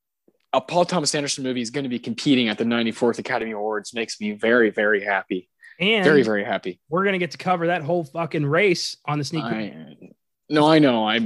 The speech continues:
Speaker 1: I just, I, all I need is a new P T A to talk about for the whole fucking year. <laughs>
Speaker 2: We might have a new
Speaker 1: Uh,
Speaker 2: Scorsese too. He's finally ramping up production on the film he's been working on
Speaker 1: They,
Speaker 2: for years.
Speaker 1: they started filming that one with Jesse Plemons and Leo.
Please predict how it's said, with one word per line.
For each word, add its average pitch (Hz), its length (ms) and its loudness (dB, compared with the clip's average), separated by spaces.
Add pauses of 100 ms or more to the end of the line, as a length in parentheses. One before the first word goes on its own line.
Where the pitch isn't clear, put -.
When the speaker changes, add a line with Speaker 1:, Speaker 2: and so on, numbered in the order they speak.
(100)
Speaker 1:
I 123 120 2
just, 120 320 -4
I, 131 220 0
all 165 220 4
I 151 60 2
need 147 160 0
is 120 140 -8
a 131 40 -12
new 139 180 -4
P 135 200 -2
T 127 260 -2
A 127 240 2 (120)
to 123 80 -16
talk 120 280 -8
about 117 260 -4
for 127 120 -4
the 113 100 -2
whole 120 300 -4 (140)
fucking 123 400 -4
year. 113 380 2 (360)
<laughs> 719 140 0 (320)
Speaker 2:
We 175 80 2
might 220 160 4
have 190 140 2
a 170 40 2
new 165 120 2
Speaker 1:
Uh, - 20 0
Speaker 2:
Scorsese 156 680 0
too. 214 140 -4
He's 185 140 -2
finally 147 280 -4
ramping 131 320 -4
up 123 140 -6
production 123 420 -8
on 120 140 -6
the 120 60 -10
film 127 260 -6
he's 120 80 -6
been 123 160 -8
working 117 260 -6
on 110 60 -6
Speaker 1:
They, 185 180 4
Speaker 2:
for 185 80 2
years. 156 160 -4
Speaker 1:
they 185 140 6
started 202 360 2
filming 214 380 0
that 165 160 0
one 175 160 -4
with 175 140 -8
Jesse 180 280 -2
Plemons 180 400 -6
and 151 120 -8
Leo. 185 360 -4